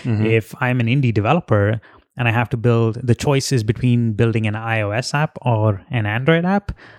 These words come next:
Speaker 2: I'm gonna pick the one that gives me more money, you know, and that's
Speaker 1: Yeah.
Speaker 2: no fault of my own. That's smart.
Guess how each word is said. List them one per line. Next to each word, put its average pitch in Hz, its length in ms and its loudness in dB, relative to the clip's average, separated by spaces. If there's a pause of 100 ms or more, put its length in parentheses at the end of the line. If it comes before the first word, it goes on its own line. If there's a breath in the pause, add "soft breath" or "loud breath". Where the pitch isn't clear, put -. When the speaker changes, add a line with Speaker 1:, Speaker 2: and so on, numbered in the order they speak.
(160 loud breath)
Speaker 2:
I'm 156 120 0
gonna 196 200 4
pick 175 220 -6
the 185 60 2
one 180 140 2
that 151 120 0
gives 143 160 2
me 139 100 4
more 123 220 2
money, 104 420 -2
you 117 120 0
know, 127 280 0
and 113 300 0
that's 123 180 2
Speaker 1:
Yeah. 123 60 0 (140)
Speaker 2:
no 135 100 2
fault 139 200 0
of 127 80 0
my 110 120 2
own. 120 160 2
That's 107 180 -4
smart. 135 400 0